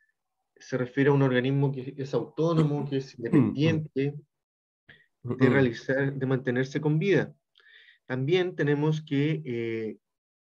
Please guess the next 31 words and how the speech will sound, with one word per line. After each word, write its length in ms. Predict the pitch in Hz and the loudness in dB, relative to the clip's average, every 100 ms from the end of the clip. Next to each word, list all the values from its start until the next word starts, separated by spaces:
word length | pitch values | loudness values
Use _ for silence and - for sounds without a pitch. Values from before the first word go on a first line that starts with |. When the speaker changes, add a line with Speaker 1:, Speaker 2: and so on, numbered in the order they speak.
| _ _ | _ _
Speaker 1:
mientras 360 | 135 139 139 139 | -4 -2 -4 -4
que 100 | 131 | -4
los 160 | 113 | -4
seres 260 | - 156 156 | -2 0 2
vivos 280 | 160 156 156 | 2 0 0
que 60 | - | -6
son 300 | 123 110 - _ | -8 -8 -12 _
pluricelulares, 1000 | 147 170 180 185 165 185 170 156 - _ _ _ _ _ _ _ _ _ _ _ | 0 0 0 -2 0 2 2 2 -2 _ _ _ _ _ _ _ _ _ _ _
se 160 | - | -4
refiere 320 | 123 120 156 160 | -4 0 2 4
a 40 | |
individuos 760 | 151 127 120 147 160 160 160 - | 4 2 0 0 2 0 -2 -6
en 120 | 135 | -8
que 80 | 123 | -8
su 180 | 135 131 | -6 -2
cuerpo 240 | 139 - | -2 -4
está 220 | 135 135 | -6 -4
constituido 580 | 135 131 117 113 135 143 | -4 -6 -8 -2 -2 0
por 240 | 131 107 | -4 -6
varias 360 | - 143 151 147 | -2 0 2 2
de 160 | 156 139 | 2 0
estas. 480 | - _ _ _ _ _ _ _ _ _ _ - | -2 _ _ _ _ _ _ _ _ _ _ -8
Ya, 340 | 113 110 123 | -2 0 2
esas 200 | 156 156 | 0 -2
son 160 | - 160 | -2 0
las 140 | 160 - | 0 -4
principales 540 | - 143 139 147 156 | -12 -8 -2 0 2
diferencias, 640 | 156 156 170 185 165 151 | 0 -2 -2 -2 -4 -6
¿no 100 | 123 | -6
es 60 | 127 | -6
cierto? 540 | 139 131 - 165 170 | -8 -8 -8 -10 -10